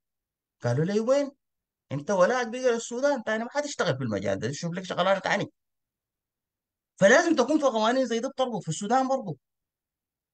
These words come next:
وانا طوالي كان بشير لموضوع طه الحسين، كيف زول يكون كان اذان الرئيس يبقى تاني يوم مستشار لدوله، ولا، ولا بمثل دوله تانيه فجاه كده من غير اي عواقب؟ فممكن تكون في تخوفات للجهه دي عن القوانين.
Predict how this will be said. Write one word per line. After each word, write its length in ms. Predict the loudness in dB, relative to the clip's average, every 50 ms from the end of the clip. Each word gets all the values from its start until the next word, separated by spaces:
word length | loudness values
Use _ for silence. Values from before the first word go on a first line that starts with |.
| _ _ 0
وانا 540 | 2 4 4 4 4 2 0 -2 -6 -6
طوالي 460 | -4 -2 0 2 4 4 4 4 2 0
كان 220 | 0 0 0 0
بشير 260 | -2 -2 -4 -4 -4 -4 -4 -4 -4 -4 -4 -6 -8 -8
لموضوع 400 | -6 -6 -4 -4 -6 -8 -10 -10
طه 200 | -8 -6 -6 -6
الحسين، 400 | -6 -8 -8 -8 -4 -4 -4 -4
كيف 260 | -4 -4 -4 -4 -4 -4
زول 200 | -4 -4 -4 -4
يكون 240 | -4 -4 -4 -4
كان 220 | -2 -2 -2 -2 -2
اذان 280 | -2 -2 -2 -2 -2
الرئيس 380 | -2 -4 -4 -4 -4 -4 -4 -4
يبقى 220 | -4 -4 -4 -4
تاني 220 | -4 -2 -4 -2 -2
يوم 160 | -4 -4 -6
مستشار 440 | -6 -8 -12 -10 -6 -6 -6 -6 -6
لدوله، 340 | -8 -8 -8 -8 -6 -6 -6
ولا، 340 | -6 -4 -2 -4 -4 -4 -6 -14 -20 -20 _ -4
ولا 220 | -2 0 0 0
بمثل 380 | 0 -2 -4 -4 -4 -6 -6 -4
دوله 220 | -2 -2 -2 -2
تانيه 280 | -2 -2 -2 -2 -4 -4
فجاه 300 | -6 -6 -8 -8 -8 -10
كده 200 | -8 -8 -8 -8 -6
من 200 | -6 -6 -4 -2
غير 120 | -2 0
اي 460 | 0 0 0 0 2 0 0 0 -4 -10 -16 -20 -20 -16
عواقب؟ 500 | -8 -4 -2 0 2 2 2 0 -2 -10 _ _ _ -20 -20 -20 -20 -20 _ _
فممكن 420 | 4 6 8 6 6 4 0 -2 -2
تكون 260 | 0 2 2 2 2
في 80 | 0
تخوفات 600 | -2 -6 -4 -2 0 0 0 0 -2 -2 -2 -2
للجهه 320 | -4 -6 -4 -4 -4 -2 -2
دي 100 | 0 0
عن 160 | 0 2 2
القوانين. 640 | 0 -2 -2 -2 -4 -2 0 0 0 0 0 -2